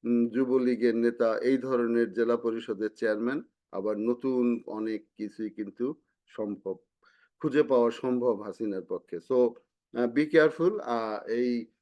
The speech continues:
যারা কলকাতায় যারা আছেন, আ, ভারতে যারা আছেন, তাদের জীবন কিন্তু আগামীতে আরো দুর্বিষহ হবে। ধন্যবাদ।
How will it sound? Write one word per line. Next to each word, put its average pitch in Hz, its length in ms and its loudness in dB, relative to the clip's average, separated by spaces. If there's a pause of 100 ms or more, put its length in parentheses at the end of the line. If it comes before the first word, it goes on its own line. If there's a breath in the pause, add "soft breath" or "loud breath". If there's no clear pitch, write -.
(180)
যারা 120 280 2
কলকাতায় 151 560 2
যারা 139 320 2
আছেন, 143 440 -2 (180)
আ, 113 360 -8
ভারতে 147 420 0
যারা 123 360 0
আছেন, 139 360 -4 (420)
তাদের 131 280 -2
জীবন 139 340 0
কিন্তু 135 300 -4
আগামীতে 113 720 -2 (320)
আরো 135 240 4
দুর্বিষহ 101 600 -6
হবে। 90 320 -10 (340)
ধন্যবাদ। 101 460 -4